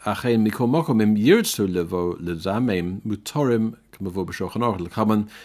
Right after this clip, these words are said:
But if they want to join together to form a zimun, they can do so. It's permitted to do so, as the Shulchan Aruch tells us in Siman Kuf Tzadi Hey Sif Aleph, uh, with the Mishnah Berurah there. Lum roya b'bir halacha, but to, to see the bir halacha, shehevi machlokus him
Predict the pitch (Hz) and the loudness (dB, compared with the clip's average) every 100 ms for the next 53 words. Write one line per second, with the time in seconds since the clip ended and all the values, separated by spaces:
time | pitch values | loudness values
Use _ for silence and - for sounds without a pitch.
0 | - 113 113 113 110 135 156 107 104 90 | -6 -2 2 2 2 0 -2 -6 -2 -4
1 | 85 90 90 87 87 - - 90 143 170 | -2 -4 -4 -4 -8 -10 -12 -4 0 2
2 | 107 90 80 90 90 - 117 104 127 113 | 2 -2 -4 -6 -8 -6 -4 0 0 0
3 | 92 - 101 101 92 87 131 135 - 85 | -2 -6 -4 -4 -4 -4 0 0 0 -8
4 | 95 101 90 90 110 104 98 85 - 135 | -6 -6 -6 -6 -6 -2 -4 -4 -6 -4
5 | 120 92 - 87 - 92 90 - 104 - | -2 -4 -8 -10 -6 -4 -6 -6 -10 -10
6 | - - 95 90 85 107 95 87 - 95 | -16 -10 -10 -8 -6 -4 -4 -4 -8 -8
7 | 123 113 - - - _ - - - - | -2 -2 -2 -14 -20 _ -20 -20 -20 -20
8 | - 92 87 92 85 87 87 80 110 131 | -10 -6 -4 -6 -6 -8 -8 -2 2 4
9 | 117 110 101 - - - - 113 107 117 | 6 4 0 -8 -20 -20 -6 0 2 2
10 | 110 107 131 147 127 101 90 87 85 131 | 0 2 4 2 0 -2 -4 -6 0 2
11 | 139 131 107 110 - - 113 98 - 151 | 2 2 -2 -8 -12 -8 -6 -6 -2 2
12 | 143 110 113 107 117 160 98 90 110 _ | 4 4 2 2 2 0 -2 -6 -8 _
13 | - - - - 107 92 147 151 135 131 | -20 -20 -20 -8 -6 0 0 2 2 0
14 | 107 101 92 127 127 120 113 - - 101 | -2 -6 -4 -2 -2 0 -2 -4 -8 -6
15 | 104 | -6